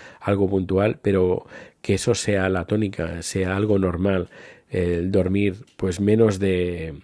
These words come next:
no digo ocho horas, pero menos de cinco horas diarias, pues, no es nada bueno. Y esto se ha demostrado científicamente, que esto repercute en la, en la salud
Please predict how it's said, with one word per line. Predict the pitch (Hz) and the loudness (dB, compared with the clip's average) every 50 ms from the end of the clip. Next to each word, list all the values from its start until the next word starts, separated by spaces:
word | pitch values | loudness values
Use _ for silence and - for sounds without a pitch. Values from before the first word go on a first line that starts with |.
| _ _ - - - | _ _ -20 -12 -6
no | 127 104 131 147 | 0 2 4 4
digo | 160 143 123 107 | 6 6 6 4
ocho | 95 - - 85 | 4 2 0 2
horas, | 98 123 135 - - 90 - | 4 4 4 4 0 -4 -2
pero | - 98 98 98 95 90 90 92 87 | 0 2 4 4 4 4 2 0 -2
menos | 90 107 107 101 107 117 120 104 - | -2 -2 0 2 4 4 4 4 4
de | - 95 | 0 0
cinco | - 113 113 110 101 104 95 | 0 0 0 2 6 6 8
horas | 104 107 107 127 151 151 - - - - - - - - _ | 8 8 8 6 4 2 -2 -8 -14 -16 -20 -20 -20 -14 _
diarias, | - 87 92 95 95 92 95 113 123 135 143 139 - - - _ - - - - - - _ _ _ | -4 0 4 4 4 4 4 2 2 2 0 -2 -6 -12 -18 _ -20 -20 -20 -20 -20 -20 _ _ _
pues, | - 113 101 95 90 87 87 - - _ - | 4 6 6 6 4 2 0 -6 -12 _ -4
no | - 104 107 107 113 | 0 4 4 6 4
es | 110 - 113 | 4 4 2
nada | 107 107 107 107 95 | 4 4 6 4 4
bueno. | 85 82 80 78 78 82 - - - _ _ _ _ | 2 0 -4 -8 -10 -12 -14 -16 -20 _ _ _ _
Y | 113 107 104 101 98 98 95 | 0 2 2 4 4 2 2
esto | 90 - - 104 95 | 0 0 -2 -2 0
se | - - | 0 0
ha | 101 | 0
demostrado | 98 101 98 95 - 90 92 92 92 87 | 0 0 0 -2 -2 -2 -2 -2 -2 -2
científicamente, | - 98 95 90 92 - 104 98 98 92 92 90 85 85 - - _ - - - - - - - - - _ _ | -4 -4 -4 -4 -4 -6 -4 -2 0 0 0 0 -2 -4 -10 -12 _ -20 -20 -20 -20 -18 -20 -20 -20 -20 _ _
que | - 101 | -2 0
esto | - - - 107 | 0 2 2 4
repercute | 101 98 92 - 95 95 - - 92 85 - 98 98 104 - 104 | 4 4 2 2 0 0 0 -2 -2 0 2 2 2 2 2 0
en | 98 92 | 0 0
la, | 90 85 85 82 80 80 80 80 - 78 - - - - - _ _ _ | 0 0 -2 -2 -4 -4 -6 -8 -10 -12 -14 -16 -18 -18 -20 _ _ _
en | - 101 92 92 | -4 -2 0 0
la | 92 87 87 | 0 0 -2
salud | - - 87 87 90 92 98 98 | -2 -2 0 0 2 2 2 2